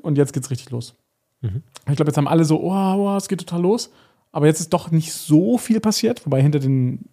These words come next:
Speaker 1: ich, gefühlt ist schon sehr, sehr viel passiert.
Speaker 2: Mhm.
Speaker 1: Und ich glaube, jetzt gehen wir voll in das Ganze, in diesen, alles wird mit K I sein in zwei Jahren.
Speaker 2: Mhm.
Speaker 1: Also fürs Marketing, aber auch wirklich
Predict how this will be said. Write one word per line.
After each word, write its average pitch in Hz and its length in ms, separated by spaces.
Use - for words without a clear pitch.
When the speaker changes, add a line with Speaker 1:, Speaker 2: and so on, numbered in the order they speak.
Speaker 1:
ich, - 220
gefühlt - 300
ist - 100
schon 143 220
sehr, 139 180
sehr 131 140
viel 165 120
passiert. 196 400
Speaker 2:
Mhm. 120 200
Speaker 1:
Und 143 60
ich 131 40
glaube, 135 160
jetzt 139 160
gehen 143 160
wir 135 80
voll 143 380
in 143 100
das 127 140
Ganze, 131 260
in 139 120
diesen, 120 360
alles 139 280
wird 123 100
mit 117 120
K 135 100
I 127 120
sein 117 160
in 113 100
zwei 113 200
Jahren. 123 220
Speaker 2:
Mhm. 117 260
Speaker 1:
Also 143 380
fürs 139 260
Marketing, 185 480
aber 139 220
auch 147 240
wirklich 143 320